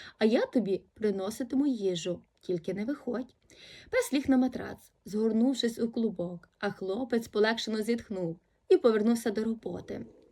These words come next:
«Як наш пацієнт?» — запитав він Анну, ніби нічого не трапилось. «Спить, але стан важкий», — відповіла вона.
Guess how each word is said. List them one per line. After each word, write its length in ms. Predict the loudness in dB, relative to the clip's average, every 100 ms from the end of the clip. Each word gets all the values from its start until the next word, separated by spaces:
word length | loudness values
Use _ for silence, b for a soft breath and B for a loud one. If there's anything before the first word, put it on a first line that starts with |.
| _ _ _ -4
«Як 260 | -4 -2
наш 160 | -4 -4
пацієнт?» — 760 | -6 -8 -6 -4 -4 -8 -12 -20 _ -10
запитав 500 | -6 -4 -4 -4 -2
він 200 | -4 -6
Анну, 500 | -8 -2 0 0 -2 -4
ніби 240 | -4 0
нічого 440 | -2 -4 -4 -4 -4
не 100 | -6
трапилось. 760 | -8 -10 -10 -8 -8 -8 -14 _ _
«Спить, 560 | -20 -6 -4 -4 -8 _ _ -10
але 200 | -6 -6
стан 320 | -6 -6 -4
важкий», — 500 | -6 -8 -8 -10 -10 B B B B
відповіла 440 | -2 0 0 0
вона. 380 | -4 -6 -6 -8